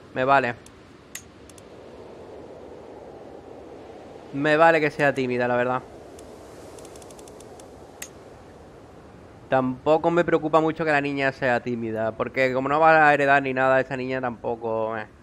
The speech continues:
Mientras no tenga rasgos excesivamente malos, pues ya, ya nos irá bien.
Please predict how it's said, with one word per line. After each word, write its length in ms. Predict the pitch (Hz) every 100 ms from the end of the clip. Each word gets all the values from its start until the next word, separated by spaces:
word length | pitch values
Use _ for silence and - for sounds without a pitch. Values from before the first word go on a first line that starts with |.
| - - - - - -
Mientras 320 | - 127 123 127
no 140 | 139
tenga 260 | 156 156 143
rasgos 320 | 147 143 143
excesivamente 580 | 147 135 139 131 123 123
malos, 300 | 123 131 131
pues 200 | 127 110
ya, 340 | 110 110 110 110
ya 180 | 127
nos 100 | 156
irá 140 | 143 110
bien. 180 | 107